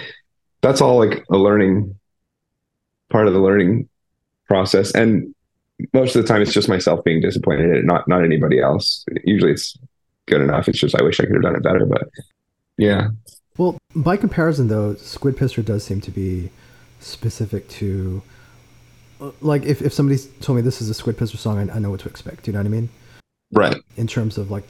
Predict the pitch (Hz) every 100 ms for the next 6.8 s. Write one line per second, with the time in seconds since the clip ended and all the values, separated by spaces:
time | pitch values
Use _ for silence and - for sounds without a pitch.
0 | _ - 110 110 107 104 101 - 98 98
1 | 95 95 92 90 95 - - - - -
2 | - 98 110 107 107 98 104 - 98 98
3 | 104 104 98 - - - - - 127 120
4 | 151 151 160 160 131 131 113 - 165 180
5 | 127 110 - 101 98 98 101 - - _
6 | - - 120 123 120 110 104 95